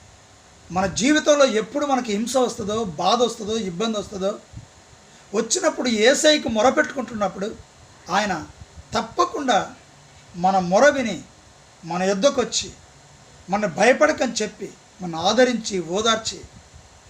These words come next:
ఆయనే ఆ బాధను తొలగిస్తాడు, ఆ నిందలను తొలగిస్తాడు,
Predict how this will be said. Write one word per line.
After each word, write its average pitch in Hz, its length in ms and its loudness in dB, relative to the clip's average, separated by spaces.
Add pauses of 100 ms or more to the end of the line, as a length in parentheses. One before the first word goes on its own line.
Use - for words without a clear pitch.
(300)
ఆయనే 262 760 4 (420)
ఆ 170 140 0
బాధను 233 480 2
తొలగిస్తాడు, 233 720 -2 (680)
ఆ 185 140 4
నిందలను 277 540 2
తొలగిస్తాడు, 240 640 -4